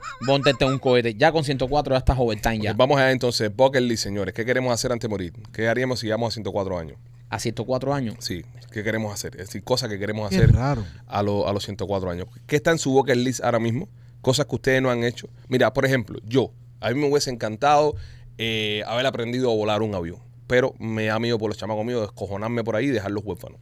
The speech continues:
Speaker 2: por ejemplo. Ya cuando mis chamacos estén grandes, a tomar por culo. Me, me, me voy a poner a, a coger clase de aviación y seré un piloto acrobático.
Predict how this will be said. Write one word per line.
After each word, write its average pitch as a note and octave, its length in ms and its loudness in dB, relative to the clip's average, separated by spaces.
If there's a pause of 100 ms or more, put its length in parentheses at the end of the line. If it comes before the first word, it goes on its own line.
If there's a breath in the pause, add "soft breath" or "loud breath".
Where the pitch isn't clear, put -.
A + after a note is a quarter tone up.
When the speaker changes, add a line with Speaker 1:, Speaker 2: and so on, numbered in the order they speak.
Speaker 2:
por G2 160 -6
ejemplo. F2 280 -12 (340 loud breath)
Ya C3 100 4
cuando D#3 180 4
mis D3+ 80 0
chamacos D3 260 0
estén C#3+ 140 0
grandes, D3 340 2 (160)
a - 160 -6
tomar G2 200 -6
por - 100 -12
culo. - 220 -18 (220)
Me, F#2+ 140 -8
me, F2+ 160 -6
me G2 100 -8
voy G#2+ 240 -2
a - 20 -10
poner A2 340 -2
a, F#2+ 160 -2 (340 loud breath)
a - 100 -12
coger A2 160 -2
clase B2 240 2
de A2+ 60 2
aviación C#3 420 0
y A#2 40 -2
seré G2 240 -4
un A#2 220 -2 (100)
piloto A#2+ 440 2
acrobático. F#2+ 600 -6